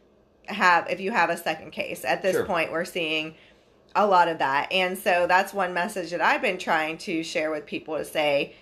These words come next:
Speaker 1: you know, are, are you prepared? Are you taking care of your body? Are you taking your supplements? Do you have these things that are over the
Speaker 2: Mm-hmm.
Speaker 1: counter on hand for when it happens? Because it's very likely to happen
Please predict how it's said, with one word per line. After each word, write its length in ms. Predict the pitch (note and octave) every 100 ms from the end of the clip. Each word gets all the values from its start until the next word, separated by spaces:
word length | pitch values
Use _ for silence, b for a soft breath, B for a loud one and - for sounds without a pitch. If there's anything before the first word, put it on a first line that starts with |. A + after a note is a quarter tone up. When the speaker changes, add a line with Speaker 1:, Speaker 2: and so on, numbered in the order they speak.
| B B _
Speaker 1:
you 80 | F3+
know, 120 | C#3+ -
are, 340 | F3 F#3 F#3 -
are 140 | F3+ F#3
you 140 | G3+
prepared? 500 | G#3 D4 G#4 D#3+ D3
Are 220 | D#3+ F3+
you 280 | F3+ F3+ F#3+
taking 360 | F#3+ F3+ G3+ F#3+
care 220 | B3 F3+
of 60 | F3
your 100 | F3
body? 440 | A#3 B3 B3 A#3+
Are 260 | - E3+ F3
you 520 | E3+ E3+ E3+ E3+ E3+ B B _ _ -
taking 300 | F#3 F#3 E3
your 80 |
supplements? 540 | E3+ G#3+ G#3+ A3 G#3 -
Do 100 | F3+
you 100 | E3
have 300 | G#3 F3 F3
these 220 | F3 F3
things 280 | F3+ F3 F3
that 100 | D#3+
are 180 | D3+ D#3+
over 140 | E3
the 60 | D#3
Speaker 2:
Mm-hmm. 80 | F3+
Speaker 1:
counter 280 | F3+ F3+ D#3
on 160 | D#3
hand 380 | G3 F#3+ F#3 G3
for 320 | G3 F3 F3
when 300 | E3+ A3+ C4+
it 140 | A#3 G#3+
happens? 760 | A#3+ B3+ - D#3+ E3 F3+ B3+ -
Because 600 | F#3 - F#3+ F3+ - B B B B -
it's 220 | G#3 G#3
very 580 | E3+ G3 F#3+ F#3 F#3+ F#3
likely 540 | E3+ E3 D#3+ D3+ D3
to 120 | D3
happen 520 | F#3+ C#3+ - G#2 C#3